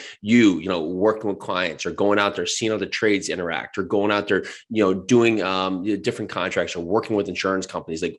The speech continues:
all those pieces of the puzzle built to who you are in now, right? 'Cause I, that question I,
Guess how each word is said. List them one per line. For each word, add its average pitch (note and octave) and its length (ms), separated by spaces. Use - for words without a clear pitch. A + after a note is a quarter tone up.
all B2 240
those A2 220
pieces - 260
of D#2 80
the - 80
puzzle B2+ 400
built A2+ 200
to G2 100
who G#2 160
you E2+ 220
are D#2+ 180
in E2+ 140
now, E2+ 420
right? F#2+ 180
'Cause G#2 120
I, G2 220
that G2+ 220
question B2+ 380
I, G2+ 260